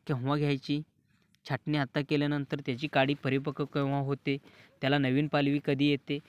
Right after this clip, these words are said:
हा सर्व अभ्यास करून छाटणी करणं गरजेचं आहे. ज्या त्या वेळेस,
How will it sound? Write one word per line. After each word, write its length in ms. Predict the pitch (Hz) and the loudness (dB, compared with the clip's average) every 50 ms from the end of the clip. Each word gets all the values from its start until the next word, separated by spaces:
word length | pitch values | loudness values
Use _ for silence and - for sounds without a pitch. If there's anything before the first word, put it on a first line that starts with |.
| - - - - | -20 -20 -16 -2
हा 120 | - 147 | 0 0
सर्व 400 | 160 - - - 147 170 196 208 226 - | 0 0 0 0 2 4 4 2 0 0
अभ्यास 380 | 143 131 123 120 147 175 202 - | -2 -2 0 2 2 2 0 4
करून 340 | - 233 202 190 151 147 160 - _ - _ _ _ - | 4 6 6 6 2 0 -4 -8 _ -20 _ _ _ -12
छाटणी 280 | - 117 - - 156 160 | -12 -12 -6 -2 -2 -2
करणं 320 | - 160 139 123 131 156 156 | 0 0 -2 0 -2 -4 -2
गरजेचं 380 | 160 139 120 117 117 113 - 123 | -2 -2 -2 -4 -8 -8 -8 -10
आहे. 180 | 104 101 110 107 - _ - - - - _ _ _ - 127 | -10 -10 -16 -18 -18 _ -20 -20 -20 -20 _ _ _ -18 -8
ज्या 180 | 123 147 147 196 | -2 0 0 0
त्या 220 | 196 - - 180 | 2 2 2 2
वेळेस, 460 | 180 180 175 175 170 156 135 - - | 4 4 4 4 4 2 0 0 -6